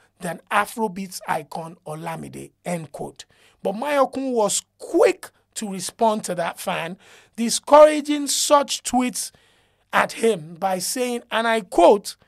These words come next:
"Don't ever do this again," end quote. And I, I like the fact that I read it in a voice that I believe Mayokun typed it in. "Don't you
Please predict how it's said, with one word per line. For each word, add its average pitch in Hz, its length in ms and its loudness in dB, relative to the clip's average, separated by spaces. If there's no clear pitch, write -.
"Don't 285 300 -4
ever 226 320 6
do 190 240 -2
this 165 260 -4
again," 117 380 -8
end 190 340 -4
quote. - 400 -12
And 233 120 4
I, 233 180 0
I 226 80 0
like 302 200 -2
the 240 80 -12
fact 233 260 -10
that 214 100 0
I 190 140 0
read 196 340 -2
it 214 240 -8
in 208 160 -6
a 190 120 -6
voice 208 460 -4
that 185 120 -4
I 180 80 -4
believe 190 400 -14
Mayokun 180 580 -8
typed 190 340 0
it 180 160 -12
in. 123 220 -10
"Don't 302 380 -2
you 269 180 -2